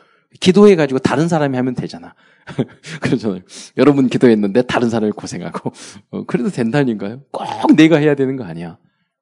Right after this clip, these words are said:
여러분 남편이 할 수도 있고, 여러분 자녀가 할 수도 있고. 어, 저는 이 영-,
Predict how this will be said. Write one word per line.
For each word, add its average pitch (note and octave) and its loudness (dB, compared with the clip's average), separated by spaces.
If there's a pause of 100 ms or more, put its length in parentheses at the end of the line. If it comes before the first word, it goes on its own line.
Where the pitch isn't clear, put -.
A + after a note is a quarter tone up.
여러분 A2+ 0
남편이 A2 -4
할 B2+ -6
수도 - -12
있고, - -16 (720)
여러분 C#3 4
자녀가 F#3+ 2
할 D#3+ -4
수도 - -14
있고. - -12 (800)
어, G2 -6
저는 C3+ 2
이 B2+ 6
영-, B2 2